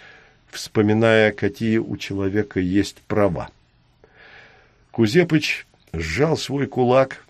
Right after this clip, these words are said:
подписанный по одной букве на пальце, начиная с мизинца.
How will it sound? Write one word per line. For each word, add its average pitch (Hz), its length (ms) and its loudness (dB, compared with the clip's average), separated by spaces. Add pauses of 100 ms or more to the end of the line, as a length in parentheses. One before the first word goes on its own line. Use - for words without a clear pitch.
(920)
подписанный 104 640 -2
по 101 220 -2
одной 101 280 2
букве 95 460 -4
на 95 160 -2
пальце, 101 480 -2
начиная 101 560 0
с - 140 -8
мизинца. 101 600 0